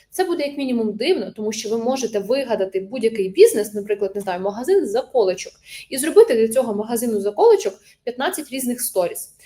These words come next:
Потім вигадати бізнес, що ви ведете косметологію, і зробити для косметології аналіз конкурентів, ой, аналіз аудиторії, так? І зробити для них теж приклади сторіс. Тобто ви просто берете вигаданий бізнес, скачуєте картинки з інтернету і робите приклади своїх робіт.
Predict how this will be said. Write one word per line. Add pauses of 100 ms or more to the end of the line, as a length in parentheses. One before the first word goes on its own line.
(140)
Потім
вигадати
бізнес,
що
ви
ведете
косметологію,
і
зробити
для
косметології
аналіз
конкурентів,
ой,
аналіз
аудиторії,
так? (540)
І
зробити
для
них
теж
приклади
сторіс.
Тобто
ви
просто
берете
вигаданий
бізнес, (240)
скачуєте
картинки
з
інтернету (220)
і
робите
приклади
своїх
робіт.